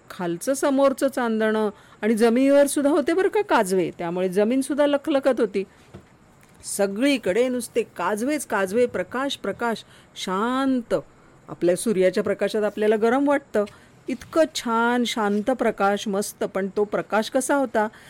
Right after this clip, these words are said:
त्याला अशा लाटा, लाटा, लाटा, लाटा येत होत्या. पाण्यामध्ये तुम्ही कधी पाहिलंय का, नदीच्या प्रवाह, नदीला प्रवाह असतो आणि त्या प्रवाहामध्ये वारा आला की अशा लाटा उमटतात, तशा लाटा त्याच्यामधनं त्या प्रकाशात त्या उम-, उमटत होत्या.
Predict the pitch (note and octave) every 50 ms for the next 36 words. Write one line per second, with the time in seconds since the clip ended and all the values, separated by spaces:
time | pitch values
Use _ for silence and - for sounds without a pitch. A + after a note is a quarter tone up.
0 | - - - G3 F#3+ G3 G#3 G#3 G3+ - - A3+ G#3+ G3+ F3+ F3 - - F#3 F#3
1 | F#3 F3+ E3 F#3 F3+ F3+ F3 E3+ E3 F3 E3+ E3+ E3 D#3+ - E3 D#3+ D#3 D#3 D#3
2 | F3 D3+ - - C3+ C#3 C3+ - _ _ - _ - - _ _ _ - - -
3 | _ - - - - - - - - G#3 F#3+ F#3 F#3+ G3+ G#3 G#3 G#3+ G3+ G#3+ G#3
4 | A#3 A3 G#3+ A3 G3+ A3+ G#3+ A3 A3 A3+ G#3+ F#3+ F#3+ G3 G3+ A3 G#3+ - G3+ F3+
5 | F3+ F#3 F3+ F3+ F3+ F3 F3+ F3 - G3+ F#3+ G3 F#3+ F3+ F3+ F3 F#3 F#3 F3 F3+
6 | F3 E3 F#3+ G3 G3 G3 - F#3+ E3 D#3+ E3+ F3+ E3+ G3+ G3+ F#3 F3 - - -
7 | F3+ E3+ E3+ - - - - - - - - - - _ _ - F#3 F#3+ G#3 G3+
8 | B3 A#3 A3 A3 G#3 G3+ G#3 G#3 A3 A3 A3 A3+ A3+ A3 G#3 G3 G3 G3+ A3 A3+
9 | A#3 A#3+ C4 B3 A#3 G#3+ G#3 - A3+ G#3+ G#3 - A3 G#3 F#3 E3+ D#3+ - F3+ F3
10 | E3+ D#3+ D#3 D3+ D3 - _ - C3 - _ - - _ _ _ _ _ _ -
11 | - - - - - - - - - F#3+ F#3 - - - D4 D#4 D#4 C4 G3 F3
12 | E3+ - - C4 C4+ C4+ C#4+ B3+ - B3+ A#3+ A3+ A3 G#3 G#3 G#3 G3+ G#3+ G#3 G#3
13 | - F#3+ E3 - F3+ F3 - G3 F3+ - G3+ G3+ G#3 F#3 F3+ F#3 F3 E3+ - -
14 | G3 F#3 F3 E3+ E3+ G3 F#3+ G#3 F#3 D3+ - D3